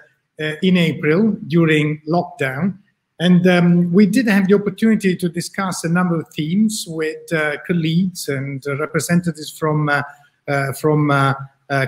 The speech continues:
corporations, from the public administration, from also from other countries. And we did gain a lot of insights, um, on what we, this, we, we, we call, we used to call the new normal. Um, we've decided, therefore,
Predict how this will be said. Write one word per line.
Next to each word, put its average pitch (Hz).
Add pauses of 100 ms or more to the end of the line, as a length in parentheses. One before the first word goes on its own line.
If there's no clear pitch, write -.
corporations, 175
from 139
the 135
public 175
administration, 165
from 160
also 156
from 151
other 147
countries. 196 (480)
And 180
we 196
did 180
gain 185
a 175
lot 185
of 170
insights, 170
um, 147 (100)
on 185
what 185
we, 160 (200)
this, -
we, 165
we, 139
we 165
call, 151
we 139
used 226
to 160
call 147
the 147
new 165
normal. 170 (720)
Um, 185
we've 233
decided, 214
therefore, 175